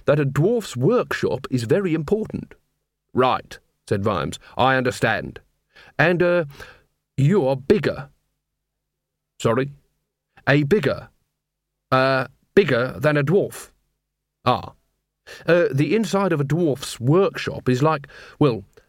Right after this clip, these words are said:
it's, it's like the inside of his clothes, if you know what I mean. Uh, they say you can look, if I'm with you, but you mustn't touch anything. Um, they're not very happy about this, Captain."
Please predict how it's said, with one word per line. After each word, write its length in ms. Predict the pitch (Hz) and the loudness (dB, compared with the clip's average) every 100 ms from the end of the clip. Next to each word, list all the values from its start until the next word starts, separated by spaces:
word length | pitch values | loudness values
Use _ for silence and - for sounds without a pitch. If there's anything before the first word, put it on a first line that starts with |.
| _ _ _ _ - | _ _ _ _ -4
it's, 140 | 175 | -2
it's 240 | 254 285 - | 0 0 0
like 280 | 208 139 | 0 0
the 140 | - 165 | 0 0
inside 400 | 131 - 117 104 | 0 -2 -4 -2
of 80 | 123 | -4
his 100 | 143 | -4
clothes, 920 | - 233 156 107 78 73 71 - - _ _ - | -2 0 0 -2 -6 -8 -10 -14 -18 _ _ -2
if 120 | 135 | 0
you 80 | 135 | 2
know 120 | 123 | 0
what 100 | 113 | 0
I 80 | 120 | 0
mean. 420 | 113 98 73 90 - - - _ _ _ | -2 -2 -4 -8 -12 -20 -20 _ _ _
Uh, 140 | - 143 | -4 0
they 160 | 151 | 0
say 160 | 143 220 | 0 0
you 120 | 196 | 0
can 180 | 143 123 | 0 0
look, 420 | 151 151 - - _ | 0 0 -6 -12 _
if 100 | - | -2
I'm 140 | 123 110 | 0 0
with 160 | 107 | -2
you, 220 | 107 131 139 - _ | 0 -2 -4 -16 _
but 160 | 139 139 | 0 2
you 60 | |
mustn't 240 | 151 147 143 | 0 0 -2
touch 240 | 151 143 | -2 -2
anything. 460 | 104 - - 57 - _ _ _ - | -4 -4 -8 -8 -14 _ _ _ -4
Um, 340 | 123 117 113 98 _ _ _ - | -2 0 -2 -8 _ _ _ 0
they're 120 | 139 | 2
not 180 | 151 143 | 2 2
very 200 | 139 143 | 0 2
happy 340 | 147 - 107 | -2 -2 -4
about 300 | 87 95 - | -4 -6 -4
this, 180 | - - | -6 -6
Captain." 500 | - - - 98 | -4 -4 -4 -4